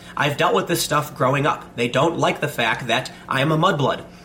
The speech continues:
and they have called me and other people who are mixed mudbloods. But people on the far left claim to be anti-racist, when in fact, it tends to be far leftists who are overwhelmingly white accusing me of being a racist and agreeing with the people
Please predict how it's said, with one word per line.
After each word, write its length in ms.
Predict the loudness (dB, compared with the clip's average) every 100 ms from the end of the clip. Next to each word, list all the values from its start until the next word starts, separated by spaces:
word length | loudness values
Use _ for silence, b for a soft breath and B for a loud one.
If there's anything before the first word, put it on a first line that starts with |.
| -4
and 140 | 0
they 80 | 2
have 160 | 2 0
called 340 | 2 2 2
me 240 | 2 2
and 220 | 2 0 2
other 260 | 2 2
people 400 | 2 -2 0 -2
who 140 | 0 2
are 100 | 2
mixed 420 | 0 -4 -8 -2
mudbloods. 640 | 0 0 -2 -4 -6 -8 B B -2
But 160 | 0 2
people 220 | 2 4
on 100 | 2
the 40 |
far 260 | 2 2 2
left 340 | 2 -2 -10
claim 580 | -6 0 2 2 2 2
to 160 | 0 0
be 320 | 2 2 0
anti-racist, 800 | 0 2 0 0 -2 -4 -8 -8
when 180 | -2 0
in 80 | 2
fact, 400 | 2 2 0 -8 B B
it 160 | -6 -4
tends 320 | -2 0 0
to 100 | 0
be 200 | 0 0
far 300 | 0 2 2
leftists 560 | 4 0 -2 -4 -4 -4
who 160 | 0 2
are 180 | 2
overwhelmingly 680 | 2 2 4 4 4 2 2
white 380 | 2 2 0 -6 B B
accusing 580 | -4 0 0 4 4 4
me 280 | 4 4 2
of 220 | 0 2
being 200 | 2 4
a 120 | 4
racist 460 | 2 2 0 -2 -2
and 120 | -2
agreeing 460 | 0 2 2 4 4
with 100 | 0
the 60 | 0
people 440 | -2 0 -2